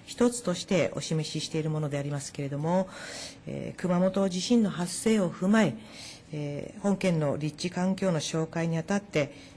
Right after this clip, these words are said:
えー、どのような情報を発信するのが良いのか、あ、また、えー、どのような表現がふさわしいのか、あ、全国の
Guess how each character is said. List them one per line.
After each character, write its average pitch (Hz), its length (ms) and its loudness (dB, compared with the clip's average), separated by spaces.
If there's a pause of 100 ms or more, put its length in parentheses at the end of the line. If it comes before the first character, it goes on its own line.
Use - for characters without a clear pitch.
え - 100 -6
ー、 - 40 -8
ど 151 100 0
の 156 140 2
よ 214 140 6
う 226 40 6
な 170 220 2 (460)
情 151 160 -2
報 151 240 -2
を 139 40 0
発 139 180 -8
信 143 680 -4
す - 160 -8
る 143 80 -4
の 180 80 2
が 156 100 0
良 165 160 0
い 202 80 4
の 170 120 0
か、 123 240 -6 (340)
あ、 151 80 -4
ま 156 100 -4
た、 160 240 0 (460)
え 147 80 -4
ー、 139 40 -6
ど 156 140 0
の 160 80 2
よ 196 120 4
う 220 40 6
な 180 80 4
表 - 180 -2
現 160 240 0
が 135 160 -2
ふ 156 100 -4
さ 160 180 -2
わ 190 100 2
し 226 220 0
い - 20 4
の 196 120 2
か、 220 200 -2 (520)
あ、 - 120 -6
全 156 220 0
国 151 220 -4
の 135 280 -2